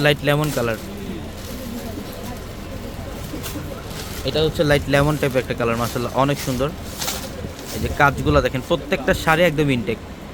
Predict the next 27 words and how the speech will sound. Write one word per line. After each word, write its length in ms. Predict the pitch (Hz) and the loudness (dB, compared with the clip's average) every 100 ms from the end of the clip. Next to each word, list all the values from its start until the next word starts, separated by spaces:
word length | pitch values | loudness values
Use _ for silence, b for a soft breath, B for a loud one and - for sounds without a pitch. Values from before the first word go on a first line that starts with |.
| - - - - | -12 -12 -4 2
প্রত্যেকটা 560 | 170 - 190 - 190 180 | 2 2 -2 0 0 2
শাড়ি 240 | 175 160 170 165 | 4 4 4 2
একদম 180 | 151 143 | 2 2
ইনটেক, 260 | 135 156 175 - 127 | 2 0 -2 -4 -4
একদম 180 | 131 143 139 | 0 2 2
নতুন 200 | 147 170 156 151 | 2 0 0 0
কালেকশন। 400 | 135 127 - 175 208 - - - - 117 | 0 0 -2 -4 -4 -8 -10 -10 -10 -4
আমরা 160 | 135 143 | 0 0
নতুন 160 | 147 170 156 | 2 2 4
কালেকশনগুলোর 720 | 151 147 170 170 147 160 156 | 4 4 -2 -2 2 2 4
মধ্যে 160 | 151 143 | 2 2
অফার 200 | 135 143 131 | 2 0 -2
দিচ্ছি। 180 | - 160 | 0 0
এই 60 | 151 | 4
শাড়ি 180 | 151 156 156 | 4 4 2
আপনারা 220 | - 151 131 | 2 2 4
বাইরে 160 | 135 139 | 4 2
থেকে 140 | 147 151 | 0 0
নিতে 140 | 139 143 | 0 2
গেলে 140 | 147 143 | 2 2
মিনিমাম 300 | 139 147 151 143 | 2 2 0 2
আট 80 | 127 139 | 2 4
হাজার, 160 | 147 143 | 2 2
দশ 80 | 135 | 2
হাজার 140 | 147 143 | 2 2
টাকা 140 | 135 127 | 2 2
লাগবে 220 | 113 120 | 2 0